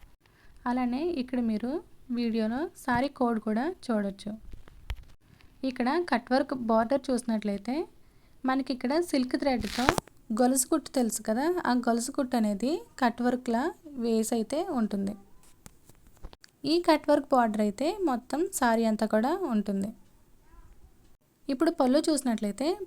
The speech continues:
పళ్ళుకి కూడా కట్ వర్కే బార్డర్ అయితే వచ్చింది. ఈ బార్డర్ ఏదైతే ఉందో అది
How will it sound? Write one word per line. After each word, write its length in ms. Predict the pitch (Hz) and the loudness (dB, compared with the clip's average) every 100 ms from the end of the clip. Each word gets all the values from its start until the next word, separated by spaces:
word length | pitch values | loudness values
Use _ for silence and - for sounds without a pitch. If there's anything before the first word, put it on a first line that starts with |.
| - | 2
పళ్ళుకి 380 | 254 254 262 254 | 4 4 4 2
కూడా 220 | 226 220 277 381 - | 2 2 2 0 2
కట్ 180 | 240 240 | 0 2
వర్కే 320 | 247 254 - 262 403 - 247 226 | 2 0 -2 -2 -4 -4 0 4
బార్డర్ 380 | 214 226 240 226 | 6 6 4 2
అయితే 220 | 220 254 339 392 247 | 2 2 0 0 -2
వచ్చింది. 380 | 208 208 190 196 - - - - - - - - - - - - _ _ _ _ _ - - - - - | -2 0 -2 -2 -10 -20 -18 -14 -12 -12 -14 -18 -20 -20 -20 -20 _ _ _ _ _ -20 -20 -20 -20 -4
ఈ 120 | 254 285 254 | -2 0 2
బార్డర్ 360 | 233 247 302 302 | 2 6 6 6
ఏదైతే 320 | 269 247 233 220 208 | 6 4 2 0 2
ఉందో 260 | 208 233 339 427 - 294 214 | 0 0 -2 -4 -10 -2 0
అది 180 | 214 | 2